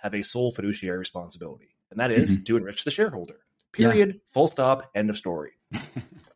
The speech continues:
Speaker 1: Talent, diversity, wellness do not come into play unless it achieves th-, that stated outcome. Now, we could argue about whether that's appropriate or not, but the fact is, until the incentives are better aligned with more of a talent-centric mandate, we're gonna continue to see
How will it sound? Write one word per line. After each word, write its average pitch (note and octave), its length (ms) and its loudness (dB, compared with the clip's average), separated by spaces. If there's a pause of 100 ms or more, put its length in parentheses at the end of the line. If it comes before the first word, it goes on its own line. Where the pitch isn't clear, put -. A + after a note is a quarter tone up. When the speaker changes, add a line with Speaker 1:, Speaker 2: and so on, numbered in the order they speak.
Speaker 1:
Talent, D#3+ 560 4
diversity, B2 840 0 (200)
wellness B2+ 560 0
do G#2 140 -4
not B2 260 2
come E3+ 160 0
into E3 160 0
play F2 440 -4
unless B2+ 320 -4
it D#3 80 -4
achieves F#2+ 460 -4
th-, - 180 -20
that G2 240 0
stated F#2+ 300 -6
outcome. C3+ 380 -2 (380)
Now, C3 160 4
we D#3 140 4
could F3 200 2
argue C3 380 2
about G2+ 380 0 (180)
whether F#2 160 -2
that's F2+ 140 -4
appropriate B2+ 480 -2
or D#3+ 60 0
not, D#3+ 280 0
but - 100 -14
the - 60 -16
fact E3+ 320 2
is, B2+ 160 2
until A#2 380 0
the C3+ 80 0
incentives G#2 680 -2
are G#2 120 -14
better A2 340 -2
aligned G2 520 -2
with F#2+ 220 -6
more G2 160 -6
of G2 60 -6
a F#2+ 80 -6
talent-centric G#2 800 -4
mandate, A2 460 -2 (360)
we're B2 120 -14
gonna D#3+ 100 -6
continue D#3+ 460 -2
to C#3+ 100 2
see G2 480 0